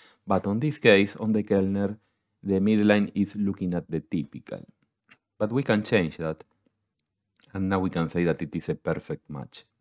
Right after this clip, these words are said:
Instead, on the, mm, on the Bollinger, eh, let's replace the Bel-, the Kellner by the Bollinger. Now, now we can see, eh, that we have the same difference.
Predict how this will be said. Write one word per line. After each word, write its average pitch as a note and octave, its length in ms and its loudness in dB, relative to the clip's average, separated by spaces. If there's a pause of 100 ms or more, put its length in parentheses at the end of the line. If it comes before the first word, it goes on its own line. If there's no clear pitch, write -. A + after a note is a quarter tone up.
(1000)
Instead, C#3 600 6 (380)
on G2 320 -2
the, F2 300 0
mm, D2+ 520 -10 (100)
on F2+ 140 -8
the E2 80 -2
Bollinger, A2 680 4 (920)
eh, A2+ 180 -10 (140)
let's G#2 220 -8 (460)
replace G2 640 0
the F2 200 -10
Bel-, F2+ 280 -4
the D#2+ 140 -14
Kellner F2 300 -6
by E2+ 140 -4
the E2+ 80 -4
Bollinger. E2+ 460 -2 (920)
Now, B2 340 4
now A#2 140 8
we A2+ 120 8
can A#2 160 6
see, A#2+ 440 4 (520)
eh, F#2+ 440 -2
that F#2 180 6
we F#2 120 0
have G2 180 4
the F#2 80 2
same G2+ 320 4
difference. F#2 640 2